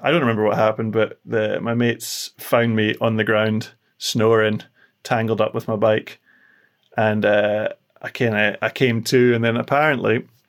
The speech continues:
I was just talking absolute rubbish for about half an hour. I was just like, "Where are we? Oh, right, we're here.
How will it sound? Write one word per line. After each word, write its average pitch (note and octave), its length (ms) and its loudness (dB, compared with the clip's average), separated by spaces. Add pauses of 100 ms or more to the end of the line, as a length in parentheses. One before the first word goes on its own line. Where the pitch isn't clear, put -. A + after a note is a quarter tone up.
(120)
I B2 60 0
was A#2 120 -2
just A#2+ 140 -6
talking A#2+ 300 -2
absolute A2+ 400 -4
rubbish A2 520 -2
for - 220 -6
about A2 300 -4
half A#2 280 -4
an A2 100 -6
hour. A2 280 -2
I - 40 -6
was A2 100 -10
just A#2 180 -10
like, - 200 -6 (180)
"Where C#3+ 240 2
are B2+ 180 4
we? A#2+ 280 -4 (720)
Oh, C3+ 220 2
right, C3 200 -2
we're B2 120 -4
here. B2+ 440 -2